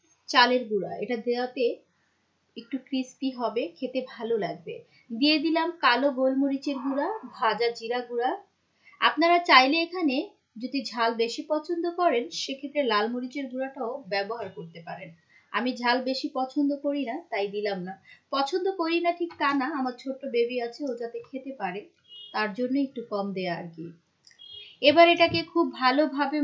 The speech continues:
মথে, এটাকে এভাবে মথে মথে মাখিয়ে নিতে হবে, যাতে করে smooth হয়ে যায়। এখানে extra কোনো পানি দেওয়ার দরকার নাই। আপনার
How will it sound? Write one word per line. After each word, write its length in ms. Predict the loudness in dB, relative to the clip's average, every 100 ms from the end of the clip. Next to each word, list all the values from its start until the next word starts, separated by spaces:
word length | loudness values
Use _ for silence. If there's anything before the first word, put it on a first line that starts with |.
| 2
মথে, 280 | 0 -2 -6 -6 -20 _ _ _ -20 -14 -10 2 10
এটাকে 300 | 12 12 12 12
এভাবে 240 | 12 12 12
মথে 240 | 12 12 12
মথে 200 | 12 12 12 12
মাখিয়ে 340 | 10 10 12 12
নিতে 180 | 8 4
হবে, 200 | 6 6 10
যাতে 200 | 10 10 6
করে 160 | 8 8 4
smooth 260 | 4 6 8
হয়ে 180 | 8 8 4
যায়। 180 | -4 -6 -8 -4 8
এখানে 280 | 10 12 12 12
extra 260 | 10 8 12
কোনো 120 | 12 12 12
পানি 200 | 12 12
দেওয়ার 240 | 12 12 12 12
দরকার 280 | 12 12 12 12
নাই। 140 | 12 12 12 8
আপনার 240 | 8 2